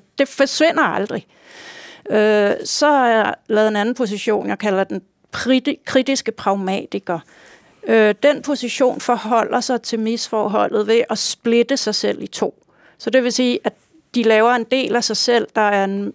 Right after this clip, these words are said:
myndig fagperson, som gør ting godt og grundigt, som de synes, de skulle. Det gør de på det, de synes er de væsentligste områder. Så er der en anden del af sig selv, de gør til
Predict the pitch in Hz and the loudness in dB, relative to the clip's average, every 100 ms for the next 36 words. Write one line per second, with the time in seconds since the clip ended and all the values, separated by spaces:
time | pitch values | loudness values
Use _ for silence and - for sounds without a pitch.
0 | - 220 226 240 262 - 196 208 - - | -6 -2 0 0 -4 -2 0 0 -4 -6
1 | 220 208 - - - - - 233 220 214 | -6 -8 -12 -20 -20 -6 -2 0 2 2
2 | 233 - 247 - - 208 214 233 202 208 | 2 0 -2 -2 0 0 0 -4 -4 -4
3 | 208 247 - 202 196 190 - 233 - 185 | -4 -8 -6 -8 -8 -10 -6 -8 -8 -12
4 | - 214 226 320 - _ - - - - | -6 -2 -2 -2 -6 _ -20 -20 -20 -20
5 | _ 262 240 220 240 - 233 233 233 226 | _ 0 4 2 2 -4 -2 0 0 0
6 | - 240 233 214 202 208 - 233 208 - | -6 -2 -2 -2 0 0 -2 -6 -8 -6
7 | - - - 196 - - - - - 277 | -4 -4 -4 -4 -4 -6 -12 -8 0 2
8 | 262 240 220 208 214 254 320 302 - _ | 2 0 0 0 0 2 2 0 -10 _
9 | 262 247 196 226 226 - 254 226 - 262 | 0 2 0 0 0 0 2 0 -2 -6
10 | - 233 208 208 - 226 | 0 2 2 0 0 0